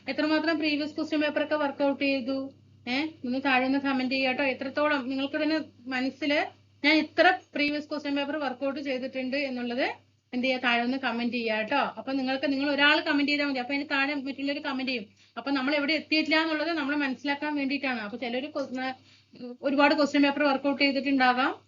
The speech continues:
ചിലവര് കുറച്ചായിരിക്കാം. ഓക്കെ, എന്തായാലും ന-, നന്നായിട്ട് ഇനിയുള്ള സമയം പുതിയ ടോപ്പിക്കുകളിലേക്കൊന്നും പോകാതെ പഠിച്ചത് മുഴുവൻ നന്നായിട്ട് റിവിഷൻ ചെയ്യുക, ക്വസ്റ്റ്യൻ പേപ്പറുകളൊക്കെ വർക്ക്ഔട്ട് ചെയ്യുക കേട്ടോ. ഇംഗ്ലീഷും മലയാളവും ഞാൻ തരുന്നുണ്ടല്ലോ, അപ്പൊ നിങ്ങൾക്ക് ഇനി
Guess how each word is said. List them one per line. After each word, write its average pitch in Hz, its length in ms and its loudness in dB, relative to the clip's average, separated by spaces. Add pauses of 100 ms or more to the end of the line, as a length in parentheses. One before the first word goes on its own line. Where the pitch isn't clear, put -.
(140)
ചിലവര് 294 320 -2
കുറച്ചായിരിക്കാം. 294 800 2 (380)
ഓക്കെ, 285 180 -2
എന്തായാലും 254 320 2 (240)
ന-, 226 120 -10 (180)
നന്നായിട്ട് 285 540 4
ഇനിയുള്ള 269 240 0 (120)
സമയം 277 280 0
പുതിയ 269 240 -2
ടോപ്പിക്കുകളിലേക്കൊന്നും 269 880 0
പോകാതെ 254 440 2 (600)
പഠിച്ചത് 269 440 0
മുഴുവൻ 277 320 2 (100)
നന്നായിട്ട് 269 560 0
റിവിഷൻ 269 320 -2
ചെയ്യുക, 285 300 0
ക്വസ്റ്റ്യൻ 247 280 -4
പേപ്പറുകളൊക്കെ 247 480 -2
വർക്ക്ഔട്ട് 233 320 -4
ചെയ്യുക 226 140 -2
കേട്ടോ. 269 220 0
ഇംഗ്ലീഷും 262 320 0
മലയാളവും 269 340 2
ഞാൻ 262 160 2
തരുന്നുണ്ടല്ലോ, 277 500 2 (300)
അപ്പൊ 240 160 -4
നിങ്ങൾക്ക് 277 280 0
ഇനി 277 100 4